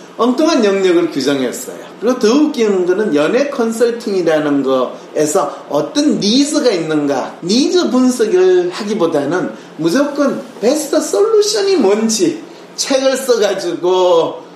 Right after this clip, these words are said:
유명해지거나 책 쓴 저자라고 이야기하면 컨설팅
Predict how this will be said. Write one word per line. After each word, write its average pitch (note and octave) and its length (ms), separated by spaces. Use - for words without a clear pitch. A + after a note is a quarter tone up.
유명해지거나 F3+ 880
책 E4+ 220
쓴 F4+ 320
저자라고 F#3+ 640
이야기하면 C#3 760
컨설팅 F3+ 680